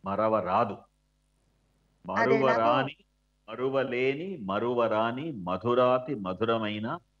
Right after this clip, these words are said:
Speaker 1: మనోహరమైన, మనోజ్ఞమైన, అనేక విశిష్టతలతో ఉన్నటువంటి సలక్షణ, విలక్షణ, సులక్షణమైన భాష మన తెలుగు.
Speaker 2: Yes.
Speaker 1: కాబట్టి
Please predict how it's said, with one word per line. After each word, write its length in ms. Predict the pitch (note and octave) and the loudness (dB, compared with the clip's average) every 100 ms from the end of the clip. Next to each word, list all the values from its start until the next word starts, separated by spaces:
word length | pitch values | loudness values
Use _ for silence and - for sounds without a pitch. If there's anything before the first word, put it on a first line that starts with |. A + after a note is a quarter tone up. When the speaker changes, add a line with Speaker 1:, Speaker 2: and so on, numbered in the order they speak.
| _ - | _ -4
Speaker 1:
మనోహరమైన, 1040 | F#2 G2+ B2 C3+ C3 A2+ A2 G#2 G#2 B2+ | 0 4 4 4 2 0 0 -2 -4 -6
మనోజ్ఞమైన, 1300 | C3 F2 F#2+ A#2 C#3 C#3+ A#2+ C3 A#2+ G#2+ G#2+ A#2+ E3+ _ _ _ _ - F#2+ | -8 -4 -2 0 0 -2 -6 -4 -2 -2 -2 -4 -6 _ _ _ _ 0 2
అనేక 680 | G#2+ C3 C#3 C3+ C3 B2+ | 4 4 4 4 2 2
విశిష్టతలతో 1300 | B2 A2 G#2+ - D3 - - C#3 C3+ B2 A#2+ A#2+ A#2+ A2+ | 0 2 -4 -2 -8 -8 -2 0 2 2 2 0 0 2
ఉన్నటువంటి 1200 | A2 A2 A2 G#2+ G#2+ G2+ G2 F#2 G2 F#2 F#2 F#2 _ _ _ _ | 0 -2 -2 -2 0 2 0 -2 0 2 0 -4 _ _ _ _
సలక్షణ, 800 | - B2+ C#3 C#3 - - B2 A#2 | 2 4 4 2 -6 -6 -4 -4
విలక్షణ, 680 | G#2 A#2 C#3 - - A#2+ | -2 0 -2 -4 -6 -6
సులక్షణమైన 1040 | A2 - A2+ C#3+ D3+ - C3+ B2+ A#2+ A#2 G#2+ | -6 -6 -4 -4 -4 -8 -4 -2 -2 -2 -4
భాష 600 | G2 - G#2+ - F2 D2 _ _ _ | 0 0 0 0 -4 -4 _ _ _
మన 240 | F2 F#2+ F2+ - | -4 0 0 -2
తెలుగు. 340 | F#2+ G#2 E2 C#2+ _ _ _ _ _ _ - | 0 0 0 -10 _ _ _ _ _ _ -6
Speaker 2:
Yes. 200 | G#3 F#3+ - _ _ _ _ _ - | -2 -2 -6 _ _ _ _ _ -2
Speaker 1:
కాబట్టి 600 | G2 F#2+ F2+ - F3 | 0 0 -2 -6 -10